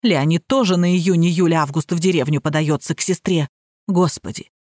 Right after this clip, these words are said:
я одна остаюсь и молюсь, чтобы сентябрь не наступал.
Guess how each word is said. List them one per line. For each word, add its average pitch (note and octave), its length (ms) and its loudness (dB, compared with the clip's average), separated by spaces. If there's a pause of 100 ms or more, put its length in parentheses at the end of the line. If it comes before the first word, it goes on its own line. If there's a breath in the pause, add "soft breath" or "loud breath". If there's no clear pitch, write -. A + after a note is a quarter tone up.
(140)
я G3 300 0
одна F#3 320 2
остаюсь E3+ 580 -2
и G3+ 60 0
молюсь, G#3 520 2
чтобы D#3 340 -2
сентябрь D3+ 640 -2
не C#3 100 0
наступал. B2+ 640 -4